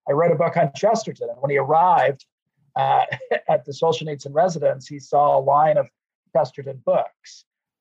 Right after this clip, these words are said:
And, uh, so it's, yeah, th-, I mean, I think Che-, both of them too emphasized the, the human scale of things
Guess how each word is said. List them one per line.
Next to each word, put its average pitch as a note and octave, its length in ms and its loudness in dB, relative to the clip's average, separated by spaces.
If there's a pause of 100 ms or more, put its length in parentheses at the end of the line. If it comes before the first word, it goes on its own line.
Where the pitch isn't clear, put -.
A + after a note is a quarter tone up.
And, C3+ 360 -2
uh, B2 420 2
so F3+ 200 0
it's, F3+ 380 -2
yeah, E3+ 280 2
th-, C3+ 160 -4
I E3 60 -2
mean, F3 140 2
I F#3 100 2
think A3 300 -2
Che-, F3 260 0 (720)
both B3 220 0
of F#3+ 80 0
them E3 260 0
too F#3 340 0
emphasized C#3+ 840 0 (220)
the, B2 120 -14 (120)
the C3 60 -6
human D3+ 460 -6
scale D3 440 0
of E3+ 100 0
things F#3+ 540 -2